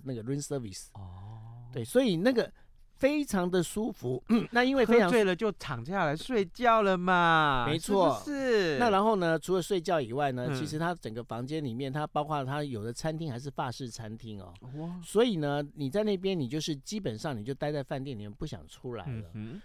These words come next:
Speaker 2: 哼。
Speaker 1: 那也就是说，因为这样的一个关系哦，就变成是，哇，那大家觉得说，日本真的很好玩呢。
Speaker 2: 真的，真的，
Speaker 1: 对，
Speaker 2: 真的。
Speaker 1: 那，那么好玩的一个情况之下，我想说，像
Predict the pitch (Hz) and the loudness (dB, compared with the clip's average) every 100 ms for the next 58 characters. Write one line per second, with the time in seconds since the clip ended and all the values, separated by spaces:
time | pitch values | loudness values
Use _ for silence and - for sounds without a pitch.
0 | - 120 277 175 208 247 277 247 247 277 | -8 -2 2 2 2 -2 0 -2 0 0
1 | 226 254 226 160 151 143 156 156 - 139 | 0 0 0 -2 -2 0 0 0 -4 -4
2 | 139 110 175 190 196 143 147 170 - 160 | -2 -2 -4 -2 -2 -2 -2 -6 -2 -2
3 | 151 - 180 202 165 175 175 170 139 143 | -2 -4 -6 -4 -4 -4 -4 -4 -4 -2
4 | 151 160 - - - 311 240 170 254 180 | -4 -6 -10 -20 -4 0 0 0 -2 -2
5 | 208 226 151 101 90 101 98 - - - | -4 -6 -8 -8 -12 -14 -16 -18 -20 -20
6 | - - - - - - - - - - | -20 -20 -20 -20 -20 -20 -20 -20 -18 -10
7 | 185 190 - 170 113 85 85 - 139 151 | -10 -10 -10 -6 -6 -8 -16 -12 -10 -10
8 | 143 107 165 135 127 131 220 240 285 175 | -10 0 2 2 0 0 2 4 2 0
9 | 123 110 127 127 131 117 113 143 127 127 | -2 -4 -4 -4 -6 -6 -6 -4 -4 -6
10 | 135 117 98 147 131 95 123 120 127 - | -4 -4 -4 -4 -6 -6 -4 -2 -4 -10
11 | - - 196 160 | -20 -4 -2 -2